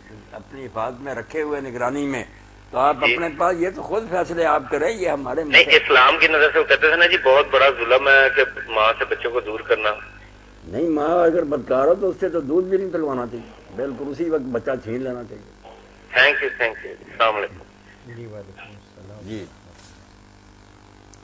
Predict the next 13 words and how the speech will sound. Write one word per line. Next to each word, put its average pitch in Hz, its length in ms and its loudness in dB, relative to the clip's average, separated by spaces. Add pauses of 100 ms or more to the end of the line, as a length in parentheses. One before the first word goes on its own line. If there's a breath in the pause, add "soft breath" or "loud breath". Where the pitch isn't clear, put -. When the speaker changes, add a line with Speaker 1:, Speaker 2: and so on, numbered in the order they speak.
(380)
Speaker 1:
पूछें। 104 680 -18
Speaker 3:
जी, 135 140 -10
शिरक 151 380 -10
के 160 80 -8
हवाले 120 280 -8
से 113 120 -18
मौलाना 110 260 -16
सवाल 104 260 -18
किया 101 340 -18
था 110 280 -20 (100)
कि 113 100 -18
शिरक 117 360 -16 (100)
फिर 117 100 -16